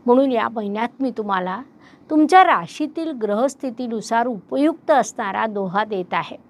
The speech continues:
रोज सकाळी आंघोळ केल्यानंतर किमान पाच वेळा हा दोहा आपण म्हणावा.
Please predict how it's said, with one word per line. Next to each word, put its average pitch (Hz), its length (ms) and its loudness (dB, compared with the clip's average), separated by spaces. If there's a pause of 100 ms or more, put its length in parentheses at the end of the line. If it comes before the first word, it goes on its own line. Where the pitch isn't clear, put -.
(480)
रोज 311 240 8
सकाळी 220 440 -4
आंघोळ 214 380 0
केल्यानंतर 202 720 -6 (100)
किमान 262 420 2
पाच 233 360 0
वेळा 208 340 -2 (200)
हा 254 120 4
दोहा 233 340 0
आपण 208 340 0
म्हणावा. 180 400 -8